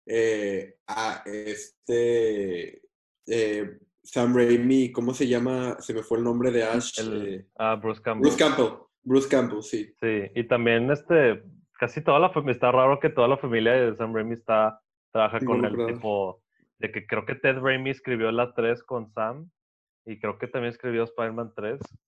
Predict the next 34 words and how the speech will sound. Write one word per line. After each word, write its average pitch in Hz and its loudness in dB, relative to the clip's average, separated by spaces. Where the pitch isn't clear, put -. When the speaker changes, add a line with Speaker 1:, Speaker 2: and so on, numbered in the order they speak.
Speaker 2:
y 104 -4
Speaker 1:
Ah. 113 -4
Speaker 2:
este, 101 -6
¿cómo 113 -14
se 139 -16
llama 131 -12
el 120 -8
otro? 95 -12
Era 117 0
Ted 131 2
Raimi, 151 -4
no 110 -6
me 120 2
acuerdo - -2
cómo 143 0
se - -2
llama, 135 0
eh, 123 4
otro 139 2
Raimi 160 2
que 147 -2
es 123 -2
que, - -8
tipo, 147 -2
siempre 123 -4
sale 135 -4
como 135 -6
actor, 110 -4
de 107 -4
que 104 -20
siempre 110 -14
se 110 -8
pone 120 -6
el, 101 -8